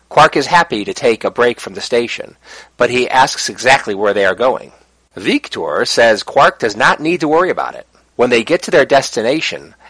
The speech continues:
and unload their cargo, Quark will be quite impressed with the results. When Victor leaves for another part of the shuttle, Quark notices the strange box that glows from within. He begins to open it,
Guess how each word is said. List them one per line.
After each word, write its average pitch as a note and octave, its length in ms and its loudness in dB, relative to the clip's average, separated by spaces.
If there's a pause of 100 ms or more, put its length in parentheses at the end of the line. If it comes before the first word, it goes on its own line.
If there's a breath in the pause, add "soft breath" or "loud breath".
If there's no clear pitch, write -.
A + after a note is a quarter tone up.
and A2+ 140 0
unload A2 420 2
their F#2+ 160 2
cargo, G2+ 600 0
Quark C3+ 340 2
will G#2+ 80 -6
be F#2 160 -12
quite E4+ 320 -6
impressed - 560 -4
with G2+ 80 -16
the F2 80 -12
results. F#2+ 600 -8 (1300 soft breath)
When A2+ 220 0
Victor A2+ 580 2
leaves A2+ 540 -6
for G#2+ 200 0
another A2 220 0
part A2 260 2
of F2+ 60 -10
the - 80 -12
shuttle, - 400 -4 (480 loud breath)
Quark - 340 2
notices B2+ 600 0
the F#2 80 -12
strange C#3 520 -4
box - 680 -4 (280 loud breath)
that - 220 -2
glows G#2+ 480 0
from G2 180 -6
within. F#2+ 540 -6 (880)
He B2+ 160 -4
begins F3+ 360 -2
to - 120 -4
open D#3 340 0
it, C2 160 -12